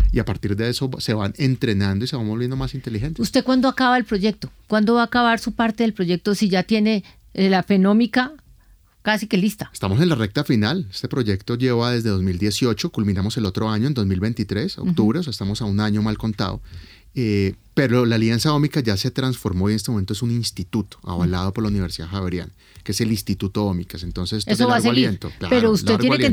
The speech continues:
Speaker 2: entregarle al Ministerio de Ciencia y Tecnología un informe porque
Speaker 1: Claro.
Speaker 2: acabó su proyecto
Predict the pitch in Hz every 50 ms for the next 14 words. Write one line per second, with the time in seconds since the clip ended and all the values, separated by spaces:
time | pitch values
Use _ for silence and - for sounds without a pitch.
0 | 190 208 196 196 196 196 208 233 254 - 208 202 202 202 202 196 185 - - 233
1 | 220 214 226 240 254 247 196 - 254 247 226 202 180 226 214 226 240 233 226 208
2 | 180 175 175 - 214 214 220 233 233 233 233 233 240 233 254 247 233 202 220 247
3 | 247 - 254 214 - 185 165 165 160 - 170 170 175 185 190 196 202 185 - -
4 | 254 185 - 220 202 175 190 180 - - 208 214 202